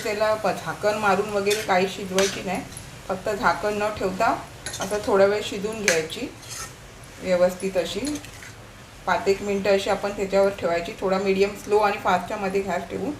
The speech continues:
ती शिजवून घ्यायची, छान शिजते. हे बघा, आता मस्त आपण व्यवस्थित, हे बघा, भाजीचं पाणी बिणी जरासं आपल्याला वाटतं ते सुकलं गेलं आहे, असं म्हणजे ओलसरपणा असतो ना,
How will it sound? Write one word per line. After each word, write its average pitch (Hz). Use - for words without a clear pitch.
ती 190
शिजवून 208
घ्यायची, 185
छान 208
शिजते. 208
हे 160
बघा, 175
आता -
मस्त 185
आपण 202
व्यवस्थित, 165
हे 165
बघा, 143
भाजीचं 185
पाणी 170
बिणी 180
जरासं 170
आपल्याला 175
वाटतं 185
ते 190
सुकलं 190
गेलं 165
आहे, 202
असं 175
म्हणजे 175
ओलसरपणा 190
असतो 190
ना, 185